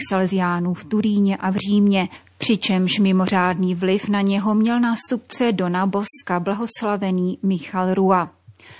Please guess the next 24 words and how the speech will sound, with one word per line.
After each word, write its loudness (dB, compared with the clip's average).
Svou 0
vytrvalost -2
a 0
věrnost -2
Bohu 0
i -4
Donu 0
Boskovi -2
osvědčil -2
také -4
v -16
izolaci 0
po -8
roce -4
devatenáct -4
set -6
padesát, -2
v -20
posledních -2
letech -4
života. 0
Povzbuzoval 0
tehdy -2
mladé -2